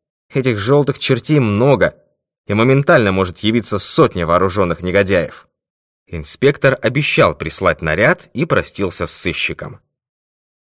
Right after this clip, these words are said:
Пинкертон скрылся в противоположном доме. Спустя несколько минут оттуда вышел сгорбленный старик с жиденькой, седенькой бородкой и в синих очках. Инспектор МакКоннелл, ещё беседовавший с хозяином гостиницы у подъезда,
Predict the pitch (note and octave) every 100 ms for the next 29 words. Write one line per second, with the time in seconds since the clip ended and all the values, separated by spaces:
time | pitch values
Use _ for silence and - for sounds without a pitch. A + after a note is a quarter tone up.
0 | _ C#3 D#3+ - C3+ C#3 B2+ - C3+ C#3
1 | - A#2 A2+ A2 G2 G2 F#2+ E2+ E2+ D#2+
2 | D2 C#2 - _ _ _ _ - G2 -
3 | G2+ G2 G#2 - E2 F2 E2 F2 C#3 E3+
4 | F#2+ F2+ - F#3+ D3 E3+ E3 D3 G#2+ G#2+
5 | D3+ B2 B2 B2 - - A2+ E3 A#2+ -
6 | _ _ - E2+ F#2+ A2+ A2 G2+ F#2 F#2
7 | E2 - C3 G#2+ G2 F#2+ E2+ G2 C#3 -
8 | F#2 E2 D2+ A2+ G2 G2 G2+ - D#2+ -
9 | - _ _ _ _ _ _ _ D#2+ D#2
10 | - G2+ - E2+ E2+ D2+ _ A#2 D#3 D3+
11 | G2+ E2 D#2 D#2+ - D#2+ G2 B2+ G2+ E2+
12 | D#2+ - E2+ - F#2 G#2 F#2 E2+ E2+ F2+
13 | - G2+ E2+ - D#2+ E2 G#2 D3+ A#2+ A#2
14 | G#2